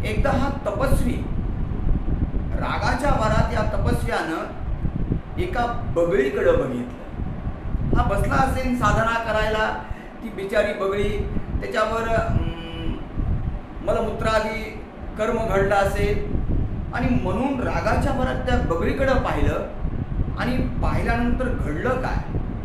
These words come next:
तर ती बगळी जी आहे, ती एकदम जळून खाक झाली आणि मरून गेली. त्याला आनंद वाटला.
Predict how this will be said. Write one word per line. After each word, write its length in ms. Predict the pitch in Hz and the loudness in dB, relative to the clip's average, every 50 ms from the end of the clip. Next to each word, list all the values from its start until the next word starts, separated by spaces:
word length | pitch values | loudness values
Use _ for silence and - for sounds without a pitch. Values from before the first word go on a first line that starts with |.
| - - - - - - - | -2 -2 -2 -2 -2 -2 -2
तर 60 | - - | -2 0
ती 80 | - - | -2 0
बगळी 420 | - - - 143 143 175 202 247 | 0 2 2 2 2 2 2 2
जी 220 | 269 262 - 233 | 0 0 0 2
आहे, 340 | 202 - - - - - - - - - - - - - - - - - - | 2 2 2 2 0 0 -2 -4 -6 -6 -6 -8 -8 -4 -2 -2 -2 -2 -4
ती 160 | 233 - 196 | -6 -4 -2
एकदम 560 | 185 196 190 - - 247 262 269 262 262 - - - - - - - - - - - - - - - - - - - - | -2 0 0 0 2 2 2 2 2 2 2 0 2 2 2 2 2 0 0 -2 0 0 2 0 0 -2 -2 -6 -2 0
जळून 360 | 190 240 302 302 302 - - | 2 4 4 4 4 4 2
खाक 400 | - 262 277 277 269 - - - - - - - - | 4 6 6 6 6 4 2 0 0 0 -2 0 0
झाली 240 | 185 190 196 - | -2 -2 -2 0
आणि 160 | - - 233 240 | 0 0 2 2
मरून 360 | - - - - 160 151 - | 2 2 2 2 2 2 0
गेली. 340 | 123 120 - - - - - - - - - - - - - - - - - - - - - - - - - - - - - - - - - - - - - - - - - - - - - - - - - - - - - - - - - - - - - - - - - - | -2 -4 -4 -4 -4 -4 -4 -4 -4 -4 -4 -4 -4 -4 -4 -6 -6 -6 -4 -4 -4 -2 -2 -2 -2 -2 -4 -4 -4 -4 -4 -4 -4 -4 -4 -6 -4 -4 -4 -4 -2 -2 0 0 0 0 0 -2 -2 -6 -10 -10 -12 -14 -14 -14 -14 -14 -14 -12 -6 -6 -6 -4 -4 -6 -2 2
त्याला 160 | 196 208 - | 2 4 4
आनंद 480 | - - - 170 - 202 202 220 220 - | 4 2 2 2 2 2 0 0 2 2
वाटला. 360 | - 180 190 - - - | 2 4 2 2 0 -2